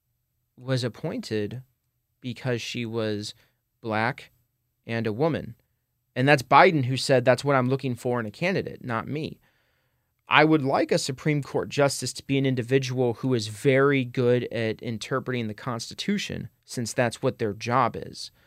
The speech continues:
Not someone who sets, uh, who meets a set of lists. I think meritocracy is the best thing.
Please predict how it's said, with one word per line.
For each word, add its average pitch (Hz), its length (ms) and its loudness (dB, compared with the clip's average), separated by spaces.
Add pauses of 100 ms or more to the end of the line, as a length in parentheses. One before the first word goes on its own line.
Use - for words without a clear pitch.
(540)
Not 135 380 4
someone 135 400 2
who 117 340 -2
sets, - 680 2
uh, 107 340 0 (280)
who 131 120 0
meets 127 280 0
a 123 40 -8
set 120 160 -2
of 107 140 -6
lists. 135 320 2
I 117 100 -2
think 120 180 -4
meritocracy 120 720 -2
is 104 100 -6
the 107 80 -8
best 104 280 -6
thing. 131 300 -2